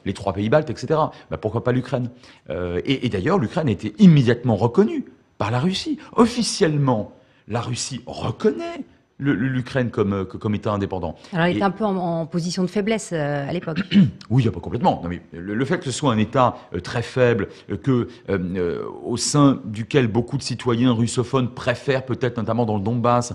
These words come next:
Speaker 1: euh, euh, euh, être dirigé par, euh, Moscou plutôt que par Kiev. Bon, mais ça, c'est leur droit. Après tout, hein, on peut très bien organiser des référendums locaux.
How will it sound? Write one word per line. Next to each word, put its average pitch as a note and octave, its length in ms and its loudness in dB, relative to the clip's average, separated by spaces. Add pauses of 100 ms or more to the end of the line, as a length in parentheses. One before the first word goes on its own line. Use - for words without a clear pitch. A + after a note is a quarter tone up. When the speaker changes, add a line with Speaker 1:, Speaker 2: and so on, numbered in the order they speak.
(300)
Speaker 1:
euh, G#2 220 0 (240)
euh, E2+ 300 -2 (120)
euh, D#2 300 -6 (240)
être A#2 320 2
dirigé C3 560 2
par, A#2+ 400 2
euh, F2+ 180 0 (200)
Moscou A2 320 0
plutôt A2+ 200 0
que A#2+ 80 -4
par - 160 -2
Kiev. - 320 -2
Bon, - 160 -10
mais - 60 -12
ça, A#2+ 160 -6
c'est A2 120 -6
leur G#2+ 120 2
droit. D#3+ 220 2
Après G#2 180 -2
tout, G2+ 140 -10
hein, G#2 80 -2
on A#2 80 -2
peut F#2 100 -10
très - 100 -8
bien A2 120 0
organiser F#2+ 420 -2
des F#2+ 80 -6
référendums F#2 420 -2
locaux. B2 240 4